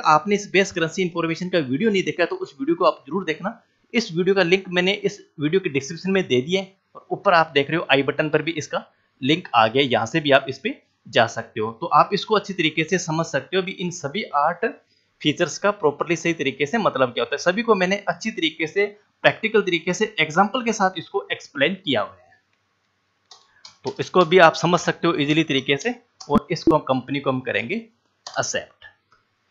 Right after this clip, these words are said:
तो दोस्तों इस तरीके से अब देख रहे हो यहाँ पे Tele Wallet का पासवर्ड आपसे मांग रहा है, यहाँ पे जो हमने फर्स्ट टाइम लगाया था वन टू थ्री का,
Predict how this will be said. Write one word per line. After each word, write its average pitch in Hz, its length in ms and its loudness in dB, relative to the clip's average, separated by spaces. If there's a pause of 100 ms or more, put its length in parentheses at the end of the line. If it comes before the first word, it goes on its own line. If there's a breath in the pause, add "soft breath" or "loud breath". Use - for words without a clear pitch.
(260 soft breath)
तो 139 60 -6
दोस्तों 160 240 -2
इस 226 180 -2
तरीके 170 260 4
से 170 80 -2
अब 160 180 -4
देख 160 240 2
रहे 180 80 4
हो - 20 4
यहाँ 135 120 4
पे 160 140 -4
Tele 143 260 2
Wallet 135 220 2
का 151 200 4
पासवर्ड 135 360 2
आपसे 180 460 -4 (360)
मांग 113 240 0
रहा 127 80 2
है, 120 60 2
यहाँ 101 160 -4
पे 151 100 0
जो 156 160 0
हमने 185 180 -4
फर्स्ट - 280 0
टाइम 127 160 2
लगाया 101 260 2
था 113 200 -6
वन 107 180 -6
टू 208 140 -16 (100)
थ्री 110 200 -4
का, - 220 -20